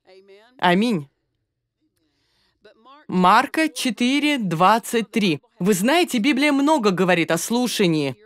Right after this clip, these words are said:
о ваших ушах и о том, что вы слушаете. Я буду читать из расширенного перевода Библии.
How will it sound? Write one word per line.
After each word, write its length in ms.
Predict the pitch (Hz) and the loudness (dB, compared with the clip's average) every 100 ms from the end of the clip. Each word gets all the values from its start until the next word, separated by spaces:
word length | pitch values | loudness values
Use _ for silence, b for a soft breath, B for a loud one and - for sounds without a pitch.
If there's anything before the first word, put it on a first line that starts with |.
| _ | _
о 140 | - 185 | -2 2
ваших 320 | 214 247 - | 2 0 -4
ушах 500 | 226 - 202 247 - | -4 0 2 2 2
и 40 | |
о 120 | 202 185 | 0 2
том, 160 | 208 | 0
что 180 | 202 - | -2 -2
вы 100 | 208 | -2
слушаете. 640 | - 254 - 196 180 170 139 _ _ - | -2 -6 -2 0 0 -4 -6 _ _ -10
Я 320 | 165 214 285 | -4 0 0
буду 220 | 269 320 | 2 0
читать 480 | - 285 - 254 - | 0 -2 2 2 0
из 240 | - 226 214 | -4 0 2
расширенного 720 | 214 208 - 277 294 254 240 | 2 0 -2 -2 -2 -2 -2
перевода 440 | 214 190 196 190 | -2 -2 -2 -2
Библии. 500 | 180 180 151 139 123 | -2 -4 -4 -6 -6